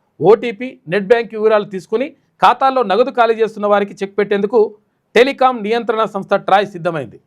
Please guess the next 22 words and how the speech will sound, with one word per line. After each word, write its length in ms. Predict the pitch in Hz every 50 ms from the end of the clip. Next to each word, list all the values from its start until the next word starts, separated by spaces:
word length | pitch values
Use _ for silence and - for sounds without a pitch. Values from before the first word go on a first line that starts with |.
| _ _ _ _ _ _ 151
రెండు 200 | 180 220 240 277
వేల 120 | 285 269 262 254
ఇరవై 160 | 254 262 254 247
ఆరు 120 | 247 254 175 156
జనవరి 260 | 202 220 233 240 220 208
ఒకటి 200 | 208 226 208 208 202
నుంచి 200 | 196 202 254 285 311 - _ _ 120 135
బ్యాంకులన్నీ 480 | 175 208 254 254 254 262 247 240 240 233 208
తమ 120 | 208 202 190 175
వినియోగదారులకు 640 | 175 196 226 247 247 240 208 214 208 208 208 202 208 196
చేసే 240 | 208 202 202 208 208 165 151 - _ _ _ _ -
ఫోన్ 180 | 208 240 254 - -
కాల్స్ 260 | 208 196 190 196 269 302 294 _ _ _ _ 123
వన్ 140 | 170 214 233 196
సిక్స్ 180 | 285 254 202 180
డబల్ 200 | 220 220 226 214 196
జీరో 140 | 220 214 220 202 208
సిరీస్ 260 | 208 202 208 208 202 185 165 165
నంబరు 260 | 185 202 226 226 220 214
నుంచే 260 | 208 202 202 220 214 196 170 - _ _ _ _ _
రావాలని 500 | 135 156 190 214 233 226 208 214 240 240 214
నిర్దేశించింది. 580 | 202 190 196 202 196 - 160 135 - 120 98 101